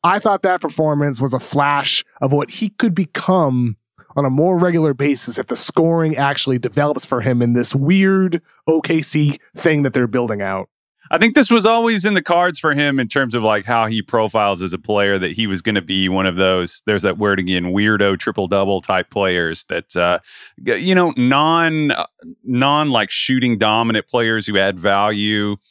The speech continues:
Speaker 2: uh, who have size. I think what's really impressed me in the past month, you know, I watched him a lot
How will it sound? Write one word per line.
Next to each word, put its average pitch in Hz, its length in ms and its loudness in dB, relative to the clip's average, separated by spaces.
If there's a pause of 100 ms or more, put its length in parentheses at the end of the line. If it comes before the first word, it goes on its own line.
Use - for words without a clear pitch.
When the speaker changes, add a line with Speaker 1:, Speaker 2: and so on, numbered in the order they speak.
(200)
Speaker 2:
uh, 98 260 0
who 110 140 -2
have 98 240 0
size. 104 800 0 (340)
I 190 80 0
think 359 160 -6
what's 202 220 0
really 165 240 4
impressed 131 420 0
me 135 300 2
in 127 80 0
the 104 100 0
past 107 320 -2
month, 110 600 -2
you 107 80 -4
know, 107 120 0
I 104 60 2
watched 123 400 0
him 107 80 -2
a 98 80 2
lot 107 480 0